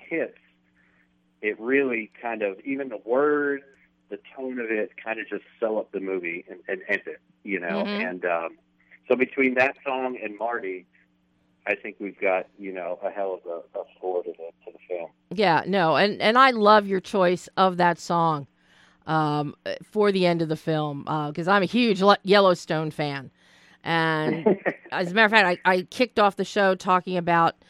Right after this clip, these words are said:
Speaker 2: uh, my interview with Brian Tyler, who did all of the scoring for Yellowstone for seasons
Speaker 1: Yeah.
Speaker 2: one and two. Um, uh, so, yeah, it brought a smile to my face when you mentioned, but, yeah, when I heard it with this film,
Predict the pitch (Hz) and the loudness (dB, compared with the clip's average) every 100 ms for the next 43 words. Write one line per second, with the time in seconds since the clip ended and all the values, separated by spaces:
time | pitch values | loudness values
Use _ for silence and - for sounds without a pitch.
0 | _ _ - 156 160 160 170 180 175 170 | _ _ -6 0 0 0 0 0 0 -2
1 | 170 160 156 165 156 156 - 202 208 156 | -2 -2 -4 -2 -2 -4 2 4 4 2
2 | 156 160 170 160 - 165 151 156 - 262 | 0 -2 0 0 2 0 0 -6 2 4
3 | 311 247 190 175 156 151 139 - 147 - | 6 4 0 -2 0 -2 -4 -8 -10 -10
4 | - _ _ _ _ _ _ _ - 180 | -16 _ _ _ _ _ _ _ -6 -4
5 | 196 170 170 160 160 160 160 151 - 147 | -2 -2 -2 -4 -2 -2 -2 -4 -6 -8
6 | 135 _ _ _ _ _ 156 147 151 151 | -8 _ _ _ _ _ -2 0 0 -4
7 | 147 - - 113 120 185 - 165 156 131 | -6 -10 -10 -8 -6 -6 -4 -2 -2 -2
8 | 175 175 156 147 170 _ 220 220 190 - | 0 2 2 0 -4 _ 2 2 2 2
9 | 247 226 220 214 185 - 196 185 190 185 | 6 6 4 2 2 4 4 4 -2 -2
10 | 180 175 175 175 165 165 _ _ _ 165 | 0 -2 -2 -6 -2 -4 _ _ _ 0
11 | 208 185 180 185 196 196 208 196 165 - | 4 6 6 4 2 4 4 4 2 -2
12 | 185 180 190 190 - 190 180 156 143 | -2 0 2 0 0 0 2 0 -4